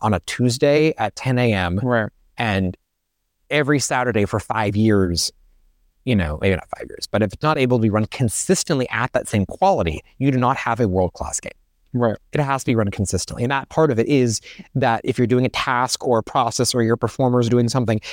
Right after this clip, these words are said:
Speaker 1: it has to be consistent across that. And that's one of the dangers
Speaker 2: Right.
Speaker 1: is, you know, with the students I work with, they only have to make a game that is run a few times.
Speaker 2: Right.
Speaker 1: But when you make a decision,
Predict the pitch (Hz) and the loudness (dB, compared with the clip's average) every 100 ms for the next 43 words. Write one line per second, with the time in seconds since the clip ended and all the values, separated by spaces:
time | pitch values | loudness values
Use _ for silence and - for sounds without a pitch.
0 | - - 139 139 135 - 135 127 - 165 | -10 -4 -2 -2 -4 -4 -2 0 0 -2
1 | - 117 - - 117 98 - - 135 151 | -2 -4 -4 -4 -4 -2 -6 -4 -4 -2
2 | 156 131 107 160 160 82 62 - 131 120 | 0 0 2 2 2 0 -2 -4 0 0
3 | 117 - 127 123 101 117 92 85 92 127 | 0 2 4 4 2 0 2 0 0 0
4 | 117 - 139 131 107 107 92 95 - 117 | 0 0 0 2 2 2 0 -2 2 2
5 | 127 110 - 92 - 101 92 90 98 85 | 2 0 -2 -4 -2 -2 0 0 0 0
6 | 98 90 - 110 95 107 95 - 90 - | 0 0 -2 -2 0 0 0 0 -4 -4
7 | - - - _ - 127 120 131 147 156 | -12 -10 -12 _ -4 0 2 2 2 2
8 | 156 135 233 214 117 | 0 0 0 2 0